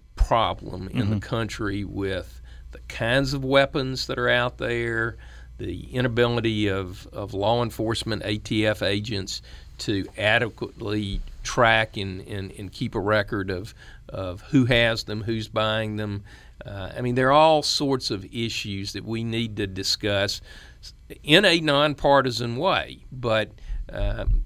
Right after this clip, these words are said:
Speaker 1: my, my answer or, uh, my swing at your curveball, <laughs> and I never was very good at hitting curveballs,
Speaker 2: Me
Speaker 1: uh,
Speaker 2: either.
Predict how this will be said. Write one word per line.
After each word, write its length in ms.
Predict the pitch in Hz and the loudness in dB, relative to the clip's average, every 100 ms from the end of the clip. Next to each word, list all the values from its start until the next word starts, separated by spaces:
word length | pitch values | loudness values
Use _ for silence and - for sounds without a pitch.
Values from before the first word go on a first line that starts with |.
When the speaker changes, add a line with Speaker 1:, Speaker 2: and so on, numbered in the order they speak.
| - - - - - - | -4 -14 -20 -20 -20 -18
Speaker 1:
my, 320 | 71 - - | -16 -14 -14
my 300 | - 120 104 113 | -8 -2 0 2
answer 360 | 123 - 107 107 | 0 0 0 0
or, 320 | - 101 95 - - | 0 -2 -2 -6 -8
uh, 160 | 95 | -6
my 200 | - 107 | -2 -2
swing 420 | 110 - 139 139 120 | 0 2 4 4 0
at 140 | - | -2
your 80 | 95 | -6
curveball, 880 | - 135 120 113 110 - 190 147 143 - - - 143 | 2 4 4 4 4 4 0 0 0 -6 -10 -8 -10
<laughs> 120 | - | -4
and 100 | 127 | 0
I 40 | |
never 220 | 127 151 143 | 4 6 6
was 160 | 135 | 4
very 200 | 120 120 | 4 2
good 180 | 117 107 | 2 0
at 80 | 98 | 2
hitting 260 | 120 104 | 2 2
curveballs, 640 | 92 117 107 92 90 95 117 | 0 0 0 2 2 6 6
Speaker 2:
Me 100 | 127 | 6
Speaker 1:
uh, 40 | |
Speaker 2:
either. 260 | 123 98 | 6 2